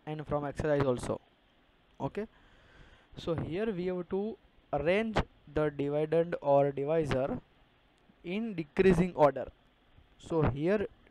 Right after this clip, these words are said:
we have given, we have been given dividend as three x square minus x cube minus three x plus five. So it is not in decreasing order.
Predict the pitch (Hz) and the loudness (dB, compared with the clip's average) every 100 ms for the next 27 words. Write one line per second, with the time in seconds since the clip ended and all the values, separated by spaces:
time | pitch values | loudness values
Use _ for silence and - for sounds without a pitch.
0 | _ _ _ _ - 143 165 190 170 151 | _ _ _ _ -8 -2 0 0 -2 -2
1 | 156 160 190 240 - _ _ _ _ - | 2 2 0 -8 -14 _ _ _ _ -20
2 | _ - _ - 160 175 185 185 165 175 | _ -20 _ 2 6 6 6 0 0 0
3 | 175 151 151 156 170 175 180 170 165 - | -2 -6 0 4 4 4 4 2 0 0
4 | 151 156 165 - 170 180 175 156 135 139 | 2 4 2 0 2 4 4 0 -6 -6
5 | 139 - 135 - - 208 170 143 139 147 | -8 -8 -4 -4 2 2 2 -2 -6 -6
6 | 147 - - 151 175 254 - - 135 170 | -8 -4 -2 0 -2 -4 -6 -4 -4 -4
7 | - 131 - _ _ - - - _ - | -6 -6 -6 _ _ -20 -20 -20 _ -4
8 | 190 196 196 165 185 233 233 240 208 156 | -4 -2 -6 -4 -2 -2 -2 -6 -6 -4
9 | 175 175 165 147 139 117 | -2 -2 2 4 4 0